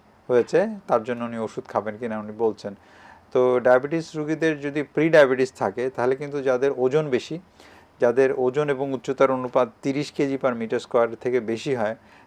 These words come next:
তাদেরকে আমরা ডায়াবেটিস প্রিভেনশনের জন্য, ওনার প্রি ডায়াবেটিস, ফুল ডায়াবেটিস যেন না হয়, ওনার বর্ডারলাইন ডায়াবেটিস ছিল, পুরোপুরি যেন ডায়াবেটিস না হয়, তার জন্যই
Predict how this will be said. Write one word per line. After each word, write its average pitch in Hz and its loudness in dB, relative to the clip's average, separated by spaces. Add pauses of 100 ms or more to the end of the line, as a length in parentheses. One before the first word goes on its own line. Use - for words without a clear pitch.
তাদেরকে 143 4
আমরা 147 0
ডায়াবেটিস 131 2 (100)
প্রিভেনশনের 143 0
জন্য, 104 -6
ওনার 117 -8
প্রি 170 2
ডায়াবেটিস, 160 2
ফুল 151 2
ডায়াবেটিস 151 6
যেন 143 -2
না 127 4
হয়, 113 -4 (520)
ওনার 123 0
বর্ডারলাইন 131 4
ডায়াবেটিস 120 2
ছিল, 123 -2
পুরোপুরি 151 -2
যেন 151 0
ডায়াবেটিস 131 2
না 135 0
হয়, 127 0
তার 120 -4
জন্যই 120 -8